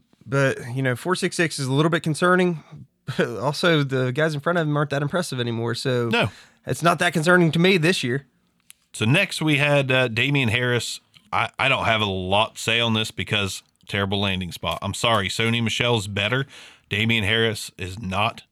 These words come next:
Speaker 2: gonna threaten for the starting job, but he will be mixed in. I mean, he will be mixed in. That's what the Patriots do. So Damian Harris will be good for the football team, but I, I just,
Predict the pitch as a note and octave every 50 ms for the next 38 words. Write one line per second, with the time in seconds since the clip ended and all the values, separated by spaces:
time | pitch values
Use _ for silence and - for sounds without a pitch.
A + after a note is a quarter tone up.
0 | - - B2+ A#2+ A#2 A2+ - B2+ B2 B2 - C3 A#2+ A#2+ B2 B2 C#3+ - _ -
1 | - - B2 A#2+ A#2+ A#2+ A#2 A#2 A#2 A2 G#2+ G#2+ G#2 - - A#2 A#2+ B2 C3 C3+
2 | B2+ C3 C3 C#3 C#3+ C#3+ - - - - - - - _ _ _ G#2+ A#2 D3+ F#3
3 | G3 F#3 G3+ G#3+ G#3 A3 G#3 G3+ G#3 G#3 - - - F3 G3+ E3 G2+ F2 - _
4 | - A2 A2+ A#2 A#2 G#2 A#2 C#3+ C#3+ C#3 C3+ C#3 D3+ D#3 D#3 D#3 D#3+ D#3 D#3 -
5 | - E3+ D3+ A2 G#2 G2+ - C#3 C3+ A2 - - C3+ C#3 C#3+ - - C3+ B2+ A2+
6 | - - B2 C3 A2 F#2+ - G2+ F#2+ G2+ A2+ B2+ C3+ C#3 C3 A#2+ A2 B2+ C#3 C#3+
7 | C#3+ C#3+ - A2 G#2+ G2 G#2 F#2+ F2+ F#2+ G2 G#2+ A2+ - A#2 G2+ F#2 - C#3 -
8 | - C3 A2 G2+ - A2 G#2+ G#2+ G#2+ G#2 - - - - - _ _ - G#2+ G2
9 | G2 - - _ _ _ - - G#2 G2 F#2 F#2+ F#2 -